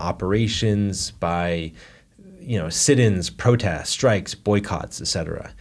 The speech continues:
Pacifism and principled nonviolence is simply you saying you don't agree with violence and will never use it whatsoever.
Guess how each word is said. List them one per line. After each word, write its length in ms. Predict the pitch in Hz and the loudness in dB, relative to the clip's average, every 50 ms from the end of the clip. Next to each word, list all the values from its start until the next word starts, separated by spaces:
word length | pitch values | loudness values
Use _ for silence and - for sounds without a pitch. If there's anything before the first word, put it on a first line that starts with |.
| - - - - - - - - _ _ _ - | -20 -20 -20 -20 -20 -20 -20 -20 _ _ _ -4
Pacifism 840 | - - 160 165 160 - 143 - 117 107 95 104 110 110 110 110 104 110 | 0 2 4 4 4 4 2 4 4 4 4 6 4 4 4 2 0 0
and 640 | 98 95 95 92 90 87 87 87 87 90 90 - - | -2 -2 0 0 0 -2 -2 -2 -2 -4 -6 -8 -4
principled 440 | - - 175 175 175 127 117 107 98 | 2 4 4 4 4 4 2 4 4
nonviolence 640 | 92 87 85 90 87 85 82 80 85 92 87 - - | 4 2 2 2 0 0 0 0 0 -2 -2 -4 -4
is 80 | 82 | -4
simply 320 | - - 117 107 113 101 95 | 0 2 2 2 2 2 2
you 160 | 95 98 101 | 2 0 0
saying 380 | 98 - - 90 87 90 90 90 | 0 0 -2 -2 -2 -2 -2 -4
you 100 | 87 87 | -4 -2
don't 300 | 85 90 90 87 85 - | 0 0 0 0 -2 -6
agree 280 | 87 - 92 90 87 | -6 -4 -4 -2 -2
with 100 | 85 80 | -2 -4
violence 320 | 82 82 80 82 82 80 82 | -4 -4 -4 -4 -4 -6 -8
and 100 | 82 82 | -8 -6
will 80 | 80 | -4
never 220 | 80 82 80 82 80 | -2 -2 -2 -4 -4
use 260 | 80 80 80 80 82 | -6 -6 -4 -4 -6
it 180 | - - - | -8 -8 -2
whatsoever. 640 | - 82 76 - - 82 73 71 69 - - - - | 4 4 4 4 4 -2 -6 -8 -8 -10 -12 -14 -14